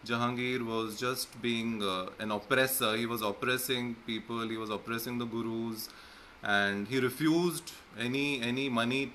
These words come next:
being taken from anyone, uh, for his release. And he was tortured, and soon he was martyred.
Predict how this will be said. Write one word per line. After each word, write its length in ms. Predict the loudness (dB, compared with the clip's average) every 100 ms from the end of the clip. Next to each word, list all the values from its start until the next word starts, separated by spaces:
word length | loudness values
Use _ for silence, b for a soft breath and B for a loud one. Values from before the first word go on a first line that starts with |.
| -6
being 220 | -4 -2
taken 400 | -2 0 0 -2
from 260 | -2 -2 0
anyone, 720 | 0 0 2 2 2 0 -2
uh, 240 | -2 -2 -6 -10 -10 -12 -16 -20 -4
for 180 | -2
his 280 | 0 -2 -2
release. 540 | -4 -2 0 0 -2 -8 B B B B
And 180 | -4 -2
he 80 | -2
was 140 | -4
tortured, 540 | 0 0 0 -2 0
and 280 | 0 0 -2
soon 340 | -2 -2 -2 -4
he 140 | -2
was 200 | -2 0
martyred. 480 | 0 0 0 -2